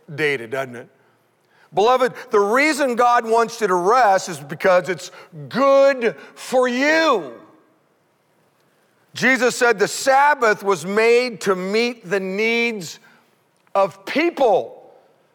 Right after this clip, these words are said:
That's the point of the Sabbath. The point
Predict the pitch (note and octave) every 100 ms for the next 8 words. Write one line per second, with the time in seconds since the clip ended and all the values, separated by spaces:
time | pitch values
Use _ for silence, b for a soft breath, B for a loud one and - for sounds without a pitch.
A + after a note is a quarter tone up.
0 | _ _ _ _ _ _ _ _ _ _
1 | B3+ D4 - C4 - - - D#4+ D4 A3+
2 | F#3+ - - B - A#3 A3+ B3 - C#4
3 | C4 C4+ G3+ D3+ - B - E3 A3+ -
4 | - - D#4+ C#4 A3 A3 A#3+